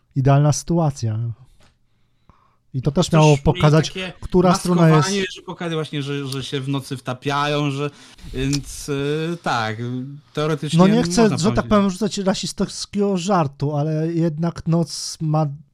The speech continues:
Speaker 1: bardzo ciekawy obcy kamuflażu dla pewnego odcienia,
Speaker 2: E, nie,
Speaker 1: prawda?
Speaker 2: chodzi mi też, że zobacz, że oni mieli ten, tę czerwoną, e, przepaskę, farbę na, na, na oczach, tak? Że właśnie,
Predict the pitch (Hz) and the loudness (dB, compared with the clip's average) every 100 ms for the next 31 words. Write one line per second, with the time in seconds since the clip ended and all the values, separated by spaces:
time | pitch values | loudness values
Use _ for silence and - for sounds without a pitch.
0 | - 139 190 185 156 156 _ - 156 156 | -16 -2 -2 0 -2 -4 _ -8 -2 0
1 | 135 127 _ _ _ 151 139 143 - 135 | 0 -4 _ _ _ -8 -4 -6 -2 0
2 | 135 139 123 117 117 120 127 123 120 120 | 0 0 0 0 -4 -4 -2 -2 -4 -6
3 | 120 - 127 127 120 123 - 170 190 190 | -10 -6 -2 0 0 -4 -2 -2 2 0
4 | 160 175 170 190 175 175 175 147 131 147 | 2 0 0 0 0 -2 -2 -2 -2 -2
5 | 160 165 160 156 160 151 147 151 - 160 | 0 -2 -2 -4 -6 -8 -6 -6 -6 -4
6 | 156 151 151 147 147 147 135 135 127 - | -4 -2 -2 0 -2 -2 -6 -6 -6 -8
7 | 135 139 139 - - 110 110 110 110 107 | -6 -4 -4 -6 -10 -8 -6 -8 -8 -8
8 | 107 110 110 113 139 147 120 110 104 104 | -10 -12 -12 -12 -4 -4 -2 -4 -6 -8
9 | 104 107 107 107 104 - 98 107 123 123 | -8 -8 -8 -8 -10 -10 -10 -6 -6 -6
10 | 117 113 123 117 | -8 -8 -8 -10